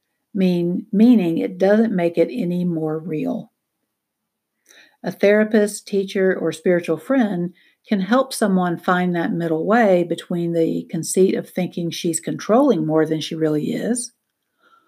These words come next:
or the conceit of thinking she's affecting less than she really is. In the process, that person is learning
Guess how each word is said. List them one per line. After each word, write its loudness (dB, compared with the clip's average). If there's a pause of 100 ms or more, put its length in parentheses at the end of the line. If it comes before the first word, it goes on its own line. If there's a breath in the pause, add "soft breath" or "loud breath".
(320)
or 6
the 2
conceit 4
of 2
thinking -6
she's -6
affecting -8
less 0
than -4
she -10
really -4
is. -10 (1120)
In 6
the 0
process, -2 (280)
that 0
person -2
is -2
learning -2